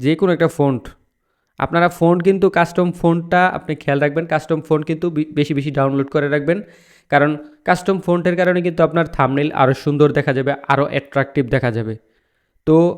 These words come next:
আমরা এই ফন্টটা ক্লিক করে দিলাম, তারপর প্রফেশনাল থাম্বনেল তৈরি করুন মোবাইল দিয়ে। তো এই যে মোবাইল দিয়ে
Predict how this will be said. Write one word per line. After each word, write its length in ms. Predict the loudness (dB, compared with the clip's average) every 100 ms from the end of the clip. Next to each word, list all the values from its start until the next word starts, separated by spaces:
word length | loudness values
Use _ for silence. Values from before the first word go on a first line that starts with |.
| -2
আমরা 260 | 0 4 4 2 -8 _ _ _ _ -8
এই 140 | -4 -2
ফন্টটা 320 | 0 0 2 0 0
ক্লিক 180 | -4 -4 0
করে 140 | 2 2
দিলাম, 220 | 2 2 0 -2
তারপর 340 | -2 0 0 0 -8 _ _ _ _ _ _ _ _ _ _ _ _ _ _ _ _ _ _ _
প্রফেশনাল 680 | -4 -2 -2 -2 0 0 0 -2 -8 -16 _ -4
থাম্বনেল 400 | 0 2 2 2 2
তৈরি 200 | 2 4 4
করুন 200 | 2 2 0
মোবাইল 260 | 2 2 2 -2
দিয়ে। 160 | -6 -8 -16 _ _ _ _ _ _ _ _ _ _ _ _ _ _
তো 120 | -2 2
এই 140 | 2 2
যে 60 |
মোবাইল 420 | 2 4 4 4 4
দিয়ে 240 | 4 4